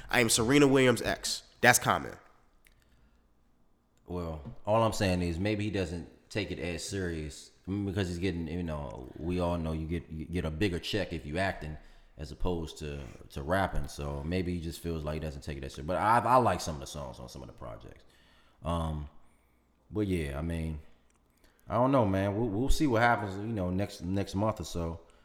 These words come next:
Speaker 2: or even the next couple of days. I mean, maybe Nicki will respond. You know, you don't think she will. I think she even, she has to.
Speaker 1: All right, so here's the bet I'll make with you, right? If this goes on for longer than the,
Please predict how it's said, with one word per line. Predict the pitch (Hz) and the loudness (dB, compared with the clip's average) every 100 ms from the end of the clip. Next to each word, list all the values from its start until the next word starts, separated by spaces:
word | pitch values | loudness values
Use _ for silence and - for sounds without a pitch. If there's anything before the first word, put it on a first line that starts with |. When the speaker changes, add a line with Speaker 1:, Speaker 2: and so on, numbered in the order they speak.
| _ _ _ _ _ - | _ _ _ _ _ -10
Speaker 2:
or | 80 | -4
even | 101 | 0
the | 101 98 | 0 -2
next | 92 | -4
couple | - 92 | -6 -4
of | 87 | 0
days. | 98 117 90 | 2 2 0
I | 85 | -2
mean, | 80 82 78 - | -4 -4 -8 -8
maybe | 78 90 95 | -6 -4 -2
Nicki | 104 107 110 | -2 -2 -2
will | 104 | -2
respond. | 107 - 104 120 127 60 - | -2 -2 0 0 -2 -6 -8
You | 87 | -6
know, | 82 | -6
you | 80 110 | -4 0
don't | 110 98 | 0 0
think | 113 101 | -4 -4
she | 95 | -6
will. | 92 107 113 - - - - | -4 -4 -4 -8 -20 -20 -4
I | 101 | 2
think | 131 139 123 - - - | 2 2 0 -2 -14 -18
she | - - | -10 -6
even, | 120 98 98 | -4 -4 -6
she | 104 117 107 | -6 -4 2
has | 107 92 - | 2 2 -4
to. | 78 60 - - - _ - - - - - | -10 -10 -14 -20 -20 _ -20 -20 -20 -20 -4
Speaker 1:
All | 113 113 | 4 4
right, | 98 | 6
so | - | 6
here's | 135 160 | 8 8
the | 139 | 6
bet | 117 | 6
I'll | 107 | 8
make | 101 95 90 | 6 2 -2
with | - | -6
you, | 82 | -2
right? | 92 98 - - _ _ _ _ _ _ _ _ _ _ _ _ _ - - _ _ _ _ | 0 -2 -8 -20 _ _ _ _ _ _ _ _ _ _ _ _ _ -20 -20 _ _ _ _
If | 127 104 | 2 8
this | 165 | 8
goes | 160 143 147 127 | 10 10 10 8
on | 127 120 | 6 6
for | 120 | 4
longer | 104 110 113 110 | 2 6 6 4
than | 104 | 0
the, | 101 98 | 0 -2